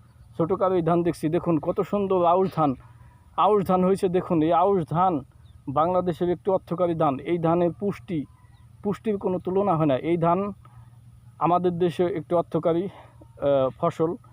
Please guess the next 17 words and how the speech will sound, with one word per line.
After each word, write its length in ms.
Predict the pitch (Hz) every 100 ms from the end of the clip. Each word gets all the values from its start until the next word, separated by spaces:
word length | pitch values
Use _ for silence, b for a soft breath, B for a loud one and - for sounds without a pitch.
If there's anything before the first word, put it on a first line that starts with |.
| b b -
এই 120 | 147
ধান, 400 | 135 147 170 160
ধান 380 | 135 165 190 180
থেকেই 460 | 165 175 175 180
মানুষ 380 | 165 156 160 151
ভাত 180 | 131 147
খায়। 180 | - 156
তবে 200 | 139 143
এই 80 | 147
আউশ 280 | 175 190
ধানের 260 | 156 165 165
ভিতরে 360 | 160 170 151 135
যে 120 | 139
এত 240 | 151 -
পরিমাণ 400 | 185 202 185 175
প্রোটিন 360 | 165 185 185 170
আছে, 260 | 135 135